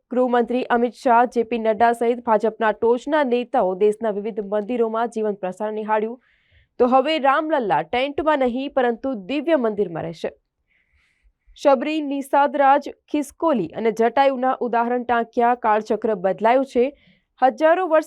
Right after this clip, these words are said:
પછી આપણા રાષ્ટ્ર નિર્માણને યાદ કરાશે, મોદીજી દ્વારા જણાવવામાં આવ્યું. ઓરછા ધામ છોટી અયોધ્યા કહેવાય છે, જ્યાં રામ રાજા તરીકે પૂજાય છે.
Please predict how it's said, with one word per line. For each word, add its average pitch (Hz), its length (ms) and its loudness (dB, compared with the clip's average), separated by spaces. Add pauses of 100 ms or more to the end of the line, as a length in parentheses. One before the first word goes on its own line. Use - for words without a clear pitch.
પછી 285 300 0
આપણા 285 220 2
રાષ્ટ્ર 254 460 -2
નિર્માણને 262 520 0
યાદ 262 420 0
કરાશે, 185 520 -4
મોદીજી 294 440 -2
દ્વારા 226 240 0
જણાવવામાં 170 440 -6
આવ્યું. - 220 -14 (160)
ઓરછા 254 380 4
ધામ 311 320 0
છોટી 311 340 -2
અયોધ્યા 262 400 4
કહેવાય 269 420 -2
છે, 277 220 -8
જ્યાં 254 260 -2
રામ 269 320 -4
રાજા 247 340 0
તરીકે 247 340 -4
પૂજાય 180 380 -8
છે. - 160 -14